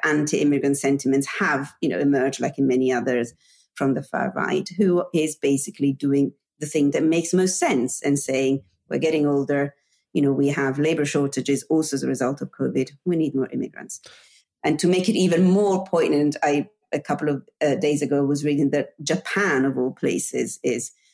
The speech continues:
also considering relaxing immigration rules for fundamentally the same reasons. Now,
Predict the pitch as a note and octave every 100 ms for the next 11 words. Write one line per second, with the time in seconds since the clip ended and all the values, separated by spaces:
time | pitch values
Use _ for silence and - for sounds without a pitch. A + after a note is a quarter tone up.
0 | _ - D#3+ D3 C#3+ - C3 C3 B2+ C#3
1 | C3+ C3+ C#3 D3 C#3 - B2+ B2+ C3 C3
2 | C3 A#2+ - - - - - - - -
3 | C#3+ C#3+ C#3 C3+ - C3+ B2 - C3 C3
4 | C3 A#2 - - - C#3 C3+ -